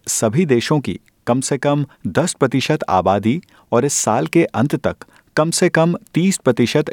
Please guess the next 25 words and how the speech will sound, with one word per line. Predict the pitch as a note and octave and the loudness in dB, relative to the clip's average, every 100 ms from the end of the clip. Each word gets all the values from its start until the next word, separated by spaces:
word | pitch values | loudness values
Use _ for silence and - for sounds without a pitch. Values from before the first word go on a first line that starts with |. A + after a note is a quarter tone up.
| - | -2
टीकाकरण | A#2 G#2+ B2 A#2+ A2+ B2 | 0 0 0 0 -2 0
के | C3 | 0
लक्ष्य | G2+ F2 - | 0 0 -4
को | G#2+ C3+ | -2 -2
हरी | - F#2+ F#2 | 0 -2 -2
झंडी | F2+ F#2+ F#2 | -2 0 0
दिखाई | F2+ F#2 F2 | -2 -2 -4
है। | D2 F#2 _ _ - | -6 -14 _ _ -4
उसका | - G3 | 0 0
कहना | F3+ D3+ E3 F3 | 2 0 2 2
है | D3 F3+ | 2 0
कि | F3 C3+ | 0 -2
इस | C3+ A2 | 0 0
लक्ष्य | G2 A#2+ - - | 0 -2 -4 0
को | D3+ | 0
हासिल | - F#2 - C#3+ | 0 -2 0 -2
करने | A2 G2+ A#2 | -2 0 0
के | A#2 | 0
लिए | A2+ D#3 F#2+ - _ _ _ | 0 2 -2 -4 _ _ _
उन्हें | C3 D3+ F3+ | 0 2 2
बस | D3+ D#3 | 0 0
एक | E3 - - A#2+ | -2 -4 -6 -2
तारीख | A2 B2 D#3+ - | 0 0 -4 -2
तय | A#2+ A#2 | -2 0
करने | A#2 A#2+ G#2+ C#3+ | 0 0 0 -2